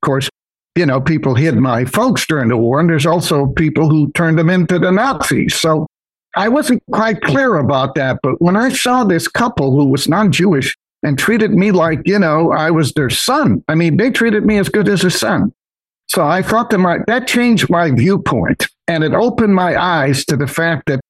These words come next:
the things I heard about Gentiles were kind of biased. You know, it was through their experience, you know. And so if you have that experience, and that's the only experience you have, then that's what you believe.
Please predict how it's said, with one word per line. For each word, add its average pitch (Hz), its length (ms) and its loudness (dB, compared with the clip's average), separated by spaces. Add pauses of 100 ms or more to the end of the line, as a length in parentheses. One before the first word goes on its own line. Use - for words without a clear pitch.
(240)
the 165 80 0
things 247 360 2
I 170 200 2
heard 180 280 2
about 147 320 2
Gentiles 127 800 0 (540)
were 180 160 2
kind 233 300 0
of 127 100 0
biased. - 580 -2 (280)
You 165 100 0
know, 135 160 0
it 151 40 0
was 165 200 0
through 170 240 0
their 190 220 0
experience, 233 760 -2
you 175 140 0
know. 160 260 -2 (460)
And 143 160 0
so 160 320 0 (160)
if 147 140 0
you 165 80 0
have 202 220 0
that 190 160 0
experience, 233 500 -2
and 160 80 2
that's 170 220 -2
the 147 240 -2
only 254 280 4
experience 139 600 -2
you 123 100 2
have, 123 340 -2 (380)
then 170 140 2
that's 196 240 -2
what 196 180 0
you 208 100 2
believe. 240 600 0